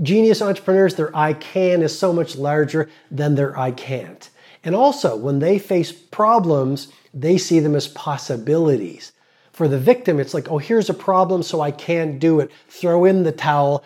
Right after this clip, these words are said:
I'm gonna go boo-hoo and give up on my ambition." The genius entrepreneur says, "Okay,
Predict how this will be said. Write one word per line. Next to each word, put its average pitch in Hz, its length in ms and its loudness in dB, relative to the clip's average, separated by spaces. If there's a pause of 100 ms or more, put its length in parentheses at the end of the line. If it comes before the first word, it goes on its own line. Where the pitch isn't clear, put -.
(120)
I'm 156 180 0
gonna 160 180 0
go 135 160 0
boo-hoo 143 760 8 (140)
and 139 200 -2
give 139 200 2
up 127 200 -4 (140)
on 139 160 -4
my 127 160 -2
ambition." 123 560 -2 (340)
The 135 140 -4
genius 190 380 4
entrepreneur 190 500 0
says, 139 340 -4
"Okay, 185 440 2